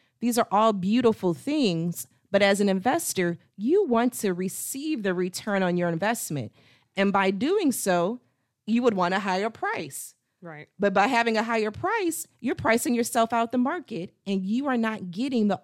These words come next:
Speaker 1: offers that you want. So you have to look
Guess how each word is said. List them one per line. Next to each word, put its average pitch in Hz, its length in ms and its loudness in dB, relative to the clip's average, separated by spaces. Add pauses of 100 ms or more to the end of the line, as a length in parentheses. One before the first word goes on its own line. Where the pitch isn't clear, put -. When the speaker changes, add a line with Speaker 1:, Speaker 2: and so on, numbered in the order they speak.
Speaker 1:
offers 196 520 -2
that - 280 -6
you 185 100 -6
want. 170 380 -6 (540)
So - 160 -2
you 294 220 2
have 311 260 -2
to 233 140 -2
look 196 480 0